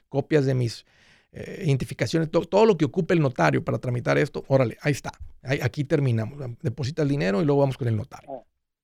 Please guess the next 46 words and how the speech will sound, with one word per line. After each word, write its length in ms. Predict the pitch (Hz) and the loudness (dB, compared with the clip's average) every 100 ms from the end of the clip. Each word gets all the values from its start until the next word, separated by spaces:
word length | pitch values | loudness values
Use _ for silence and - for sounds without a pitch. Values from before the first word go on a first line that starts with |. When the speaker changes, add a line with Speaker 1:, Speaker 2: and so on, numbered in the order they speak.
| _ _ _ _ _ _ - - _ _ _ _ _ _ _ | _ _ _ _ _ _ -20 -20 _ _ _ _ _ _ _
Speaker 2:
Quiero, 300 | - 139 143 123 | -2 0 0 -2
sí 140 | 170 165 | -4 0
quiero 260 | 175 170 | 2 2
hacerlo 320 | 139 151 143 | 0 -2 -4
directamente. 560 | 135 135 - 110 120 123 | -4 -6 -8 -12 -14 -14
Speaker 1:
Bueno, 360 | - 117 107 101 | -2 0 0 -2
Speaker 2:
Eh, 200 | 104 92 _ 139 | -8 -20 _ -2
Speaker 1:
arráncate. 560 | 113 113 107 113 147 196 | 0 2 0 -2 -4 -8
Speaker 2:
una 260 | 127 131 127 | -8 -6 -6
vez, 240 | 131 127 _ _ | -6 -8 _ _
una 220 | 120 117 | -18 -14
vez 100 | 117 - | -14 -14
en 200 | 120 120 _ _ | -18 -20 _ _
Speaker 1:
Pero 180 | 165 147 | 0 0
sí 160 | - 196 | 2 2
dile, 260 | 180 156 | 4 6
dile, 160 | 143 135 | 6 4
"¿Sabes 340 | 160 156 170 | 2 0 -2
qué? 320 | - 170 190 117 | -4 -4 -4 -6
Speaker 2:
Sí, 100 | 113 | -10
sí. 160 | - 117 - _ - | -8 -10 -12 _ -6
Speaker 1:
Este, 680 | 127 123 - 127 123 123 170 | -4 -4 -6 -4 -2 -2 0
yo 140 | 151 | 0
sé 220 | - 143 | 0 -2
que 220 | - 151 | -2 -2
es 140 | 139 - | 0 -2
costumbre 560 | - 139 - 147 147 | -4 -6 -2 0 2
hacerlo 260 | 147 147 135 | 0 0 -2
así, 140 | 127 | -2
pero 160 | 190 156 | -2 -2
como 180 | 143 131 | -2 0
yo 100 | 135 | 0
estoy 220 | 139 175 | 0 0
viviendo 220 | 165 165 | 2 2
en 20 | |
Estados 380 | 151 - 156 151 | 0 2 0 0
Unidos 320 | 160 170 143 | 0 2 2
y 20 | 131 | 2
me 80 | 127 | 2
voy 120 | 135 | 4
a 40 | |
llevar 140 | 147 151 | 4 4
el 60 | |
dinero 240 | 143 143 143 | 2 0 2
para 160 | 139 | 2
allá, 340 | 123 143 147 | 2 2 0